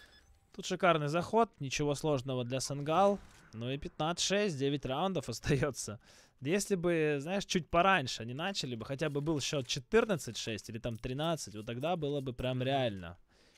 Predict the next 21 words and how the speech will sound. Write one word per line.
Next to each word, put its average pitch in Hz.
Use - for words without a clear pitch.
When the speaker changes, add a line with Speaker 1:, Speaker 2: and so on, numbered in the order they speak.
Speaker 1:
очень 131
опасно, 117
интересно. 120
Но 123
тут 180
все -
равно 151
сложно 143
вериться, 151
потому 123
что -
еще 139
очень 135
много 143
надо 107
раундов 95
взять. 80
Вот 127
если 151
возьмут 135
там 101